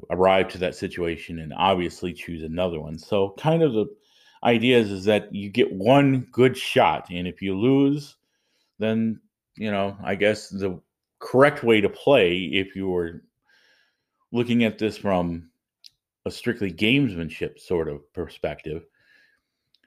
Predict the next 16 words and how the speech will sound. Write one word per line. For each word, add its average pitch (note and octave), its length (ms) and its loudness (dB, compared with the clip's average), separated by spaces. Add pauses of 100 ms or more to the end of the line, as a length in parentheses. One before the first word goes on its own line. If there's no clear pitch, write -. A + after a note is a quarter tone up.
(280)
that G#2 460 0
if A2 320 0
you G#2+ 140 -2
died, G2 640 2
then G#2+ 440 -2
yeah, A#2 280 0
that G2+ 220 -4
adventure G#2 360 -6
is F#2+ 100 -4
over G2+ 220 0
and F2 100 -6
you F2+ 80 -6
don't F2+ 180 -6
play G2 200 -2
it - 60 -6
anymore. - 380 -16